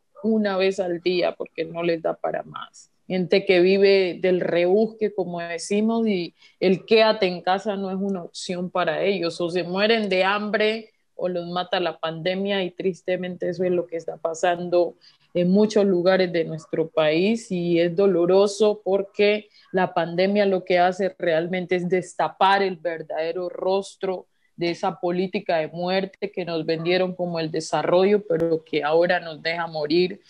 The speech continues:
Las masacres han, han vuelto y es una situación humanitaria en gen-, generalizada hoy casi en todo el país que, que evidencia realmente que hemos estado frente a una política de muerte.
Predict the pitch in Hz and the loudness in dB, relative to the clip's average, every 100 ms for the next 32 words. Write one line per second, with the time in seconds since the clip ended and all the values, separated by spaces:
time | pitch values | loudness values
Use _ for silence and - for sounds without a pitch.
0 | _ - 170 165 170 165 151 156 - 202 | _ -6 -2 0 0 -4 -6 -8 0 2
1 | 208 208 190 190 185 180 175 170 175 175 | 2 0 -2 0 -2 -4 -6 -8 -8 -4
2 | 180 185 190 175 - 180 - _ _ _ | 0 2 0 -4 -8 -8 -14 _ _ _
3 | _ - 180 180 180 202 240 240 240 226 | _ -2 4 4 4 2 0 0 0 -2
4 | 190 190 190 - 208 214 214 220 - 147 | -2 0 -2 2 2 2 2 0 0 0
5 | 196 185 180 175 196 202 220 214 196 190 | 2 0 -2 -2 0 2 4 2 0 -4
6 | 180 170 175 190 185 175 175 170 175 - | -6 -10 -4 -2 0 0 0 0 -4 -2
7 | 196 202 202 202 196 190 - 190 185 - | 0 2 2 0 -4 -6 -6 -10 -8 -2
8 | 190 185 185 165 160 180 170 _ 190 180 | -2 -2 -4 -8 -8 -10 -10 _ 0 2
9 | 170 165 165 - _ _ _ _ _ _ | 2 -2 -6 -12 _ _ _ _ _ _
10 | _ _ - 190 175 175 170 165 170 180 | _ _ 0 4 6 6 4 4 4 4
11 | 175 196 208 - 214 196 185 180 185 185 | 4 4 2 2 2 4 2 0 0 -4
12 | 185 185 - 170 170 185 175 165 165 170 | -2 -4 -4 -4 -4 -4 -6 -2 0 4
13 | 175 175 170 170 - - 180 165 160 160 | 4 2 0 -4 -10 0 0 0 0 0
14 | 175 175 170 170 160 170 160 170 - 165 | 2 -2 -2 0 2 0 -2 -4 0 0
15 | 160 147 151 165 160 156 _ - - | 0 -2 -4 -2 -2 -4 _ -16 -16